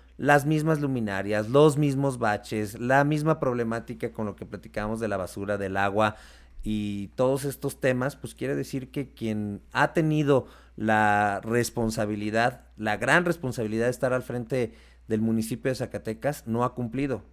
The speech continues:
y eso, pues estamos peor. Tú haces un comparativo entre Zacatecas y Guadalupe y hoy Guadalupe ya nos rebasó por mucho. Simplemente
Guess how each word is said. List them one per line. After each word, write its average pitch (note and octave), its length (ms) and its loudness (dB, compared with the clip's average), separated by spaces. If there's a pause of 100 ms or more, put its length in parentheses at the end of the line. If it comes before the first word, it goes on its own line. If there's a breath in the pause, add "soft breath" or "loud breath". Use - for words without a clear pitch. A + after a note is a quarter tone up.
y G#2 140 -4
eso, C3+ 400 0 (380 loud breath)
pues G#2+ 180 -6
estamos G#2+ 360 -6
peor. B2+ 320 -4 (520 soft breath)
Tú C3+ 200 2
haces D3+ 260 2
un D3+ 200 -2
comparativo B2 720 -4
entre G#2 220 -4
Zacatecas A2+ 680 -6
y A#2+ 60 -2
Guadalupe G#2 640 -2 (300 loud breath)
y G#2+ 140 0
hoy B2 100 4
Guadalupe C#3 840 4
ya A#2+ 240 2
nos C#3+ 560 -2
rebasó A#2+ 640 0 (260 loud breath)
por A2 200 2
mucho. E3 360 -2 (380 soft breath)
Simplemente E3+ 880 -2